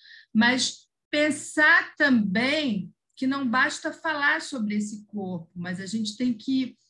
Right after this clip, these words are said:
porque, por exemplo, o Rubem Fonseca era considerado um,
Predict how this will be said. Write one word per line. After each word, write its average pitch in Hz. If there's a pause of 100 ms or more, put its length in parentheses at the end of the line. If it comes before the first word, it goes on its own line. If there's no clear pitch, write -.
(300)
porque, 240
por 262
exemplo, 233
o 262
Rubem 302
Fonseca 320
era 262 (220)
considerado 240
um, 247